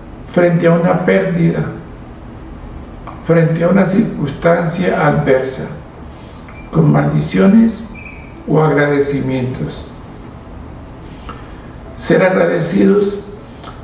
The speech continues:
es una demostración incondicional de que amamos al Señor por sobre todas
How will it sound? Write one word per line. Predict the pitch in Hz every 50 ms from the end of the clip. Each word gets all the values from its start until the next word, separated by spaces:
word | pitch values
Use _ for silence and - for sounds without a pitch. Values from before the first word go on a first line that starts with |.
| - - - - - - - - - - - - -
es | 185 190 185 -
una | 220 208 214 214
demostración | 208 214 202 190 180 165 - 180 170 170 160 - 208 208 208 220
incondicional | 226 214 - 214 202 190 175 175 170 156 - 160 170 165 185 196 196 208 202 196
de | 202 170 -
que | - 170
amamos | 151 143 170 190 202 208 202 190 190
al | 190 185
Señor | - - - 170 165 165 185 196 196 190
por | - - 202 190
sobre | - - 185 170 160 82 - - - -
todas | - 104 101 104 104 107 - - - - -